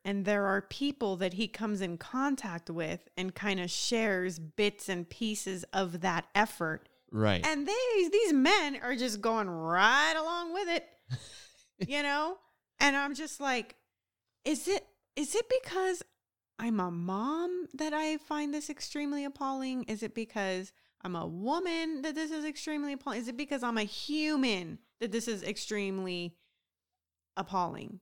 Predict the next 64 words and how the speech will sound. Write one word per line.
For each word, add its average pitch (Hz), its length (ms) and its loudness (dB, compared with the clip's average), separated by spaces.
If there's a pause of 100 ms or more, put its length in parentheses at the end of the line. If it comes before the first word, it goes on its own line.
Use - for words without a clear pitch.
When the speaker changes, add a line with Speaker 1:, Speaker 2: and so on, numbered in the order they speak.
Speaker 1:
That's 190 240 -2
the 214 80 -4
part 185 300 0
where 175 200 0
I'm 170 160 -4
just 175 200 -8
kind 180 180 -4
of 165 80 -6
like, 165 240 -4
okay, 180 400 -6
Speaker 2:
You 165 120 4
know 220 80 4
what, 233 160 4
if 202 100 2
Speaker 1:
at, 208 120 2
Speaker 2:
y- 170 80 -4
Speaker 1:
at 226 140 2
what 262 280 0
level 247 580 8
a-, 220 220 2
am 214 140 0
I 233 200 4
experiencing 196 920 0
this 190 200 0
at? 180 200 4
Because 202 320 2 (240)
a 202 100 4
lot 196 260 2
of 240 140 -8
the 277 80 -4
men 285 680 0 (460)
involved 202 420 4
in 196 120 2
this 190 200 -4
movie 175 480 -2 (340)
are, - 80 -4
don't 233 260 2
seem 285 180 2
to 254 60 2
be 208 100 0
fazed 165 480 -4
by 165 140 0
a 160 80 -2
lot 160 180 0
of 156 80 -4
the 156 60 -6
stuff - 320 -6
going 156 240 -6
on 151 240 -6
and 160 160 -6
a 160 40 -6
lot 156 220 -4
of 151 80 -12
the 156 60 -12
stuff 151 240 -8
they're 151 120 -4
seeing, 247 380 -2
a 208 60 0
lot 185 180 2
of 180 80 -2
the 180 60 -2
stuff 170 260 -6
they're 160 160 -6
hearing. 151 440 -6